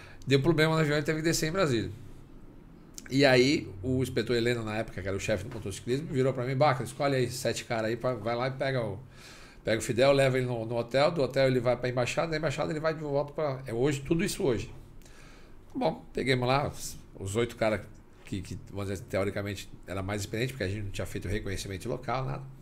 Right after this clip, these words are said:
Fizemos escolta, pegamos o Fidel lá, lá no, na base aérea de, de, de Brasília, levamos lá no, no hotel,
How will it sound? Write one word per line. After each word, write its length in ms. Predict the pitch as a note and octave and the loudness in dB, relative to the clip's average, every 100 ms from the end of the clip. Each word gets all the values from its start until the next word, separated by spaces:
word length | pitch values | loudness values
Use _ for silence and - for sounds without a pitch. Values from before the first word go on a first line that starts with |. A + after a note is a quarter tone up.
| - - - | -18 -16 -4
Fizemos 340 | - D4 D4+ - | 0 2 2 4
escolta, 360 | D3+ C#3 - - - | 8 8 6 -4 -6
pegamos 320 | G2+ A2+ A#2+ | -2 0 0
o 20 | |
Fidel 280 | A#2+ A#2 A#2 | 0 0 0
lá, 120 | A#2 | 0
lá 200 | A2+ A2+ | -2 -4
no, 120 | G#2+ | -4
na 140 | G2+ G2+ | -4 -2
base 240 | G2+ G#2 | 0 0
aérea 240 | G2+ F#2+ F#2 | 0 0 0
de, 140 | F#2 | -2
de, 300 | F2+ E2+ D#2+ - - B2 | -2 -2 -4 -10 -14 -10
de 100 | F#2+ | -2
Brasília, 440 | B2 D#3+ F#3 C4 | 0 2 0 0
levamos 340 | A2 A2+ G#2+ G2+ | 0 -2 -2 -4
lá 120 | G2+ | -4
no, 200 | G2 G2 | -6 -8
no 200 | G#2 G2+ | -6 -6
hotel, 420 | G2+ B2+ F3 | 0 0 0